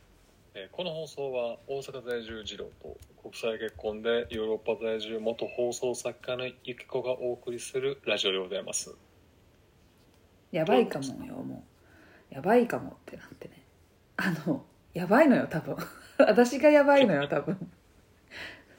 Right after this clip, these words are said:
Speaker 1: ほう。
Speaker 2: あの、今ね、か-、会話するってなったら、日本語と英語と、
Speaker 1: うん。
Speaker 2: まあ、だいぶミックスなんだけど、
Speaker 1: うん。
Speaker 2: あの、夫のね、口癖がね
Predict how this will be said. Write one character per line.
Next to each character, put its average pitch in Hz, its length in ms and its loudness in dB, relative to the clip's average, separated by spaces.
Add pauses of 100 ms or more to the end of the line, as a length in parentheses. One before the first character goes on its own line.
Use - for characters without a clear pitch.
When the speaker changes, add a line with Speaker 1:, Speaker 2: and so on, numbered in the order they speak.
Speaker 1:
ほ 120 80 4
う。 95 120 0 (800)
Speaker 2:
あ 180 160 0
の、 170 300 0
今 240 240 6
ね、 156 300 2
か-、 214 180 -2
会 214 240 8
話 214 300 10
す 214 160 4
る 214 60 8
っ 214 60 8
て - 140 -2
な 156 120 0
っ - 100 -10
た 104 120 -2
ら、 - 300 -4 (140)
日 180 120 -2
本 254 260 4
語 254 160 6
と 170 500 4 (400)
英 180 240 8
語 175 220 6
と、 143 440 -2
Speaker 1:
う 190 40 -6
ん。 - 20 -4
Speaker 2:
ま 175 60 0
あ、 - 20 -2
だ 190 140 6
い 202 40 6
ぶ 214 120 2
ミ 226 140 4
ッ - 80 -4
ク - 100 -12
ス 165 100 -4
な 135 60 -2
ん - 100 -8
だ - 60 -14
け - 160 -10
ど、 - 240 -6 (800)
Speaker 1:
う 110 40 -10
ん。 95 160 -10 (520)
Speaker 2:
あ - 80 -12
の、 165 400 -6 (580)
夫 185 320 2
の 220 120 4
ね、 233 280 -2
口 190 260 0
癖 170 260 -2
が 160 100 -2
ね 170 260 -4